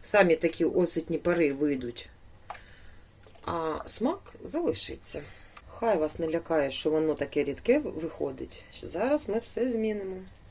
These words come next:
Даємо трошечки прокипіть з оцтом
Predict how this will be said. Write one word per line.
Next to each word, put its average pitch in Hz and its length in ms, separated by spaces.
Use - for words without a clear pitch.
Даємо 175 440
трошечки - 440
прокипіть - 680
з - 200
оцтом 240 520